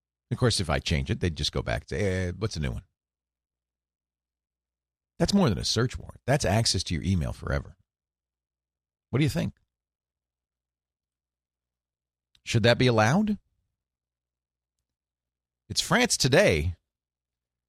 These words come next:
but there are many members of Congress who would like to have exactly the same laws in the United States.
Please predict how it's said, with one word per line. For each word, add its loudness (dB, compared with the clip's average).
but -4
there 6
are 6
many 6
members 4
of 0
Congress 2
who 0
would 0
like 2
to 2
have 6
exactly 2
the -4
same 0
laws -2
in -10
the -6
United -10
States. -18